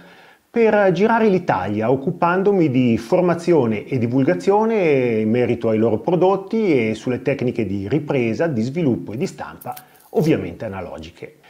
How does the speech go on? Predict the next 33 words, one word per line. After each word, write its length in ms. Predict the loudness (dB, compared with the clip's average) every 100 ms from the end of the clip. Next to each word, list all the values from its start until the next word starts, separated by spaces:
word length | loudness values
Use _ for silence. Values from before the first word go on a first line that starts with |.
| -18
Nel 160 | -12 -6
corso 280 | -6 -2 0
degli 180 | 4
anni 300 | 4 4 4
le 80 | 4
mie 180 | 4 2
competenze 560 | 0 0 0 0 0 -2
professionali 720 | -4 -2 -2 0 0 0 0
si 140 | -2
sono 220 | -2 -2
poi 220 | 0 0 0
ampliate 640 | 0 0 0 -2 -8 -12
e 140 | -10
dalle 240 | -6 -6 -2
tecniche 480 | -4 -2 -4 -2 -2
di 320 | -2 -2 -2
ripresa, 540 | -4 -2 2 2 0
sviluppo 480 | -6 -2 0 0 -4
e 20 |
stampa 360 | -6 -6 -6 -6
analogiche 680 | -2 -2 -2 -6 -6 -6 -8 -18 -12
si 160 | -6
sono 180 | -2 0
aggiunte 400 | 0 2 2 0
quelle 240 | 0 0 0
di 220 | 0 -2
stampa 320 | -4 -6 -6
digitale, 760 | -8 -6 -2 0 2 2 0 -2
di 100 | -8
post-produzione, 1080 | -12 -10 -8 -8 -6 -2 0 0 -2 -6
di 100 | -8
gestione 440 | -8 -6 -4 -4 -2
colore 480 | 0 0 -2 -12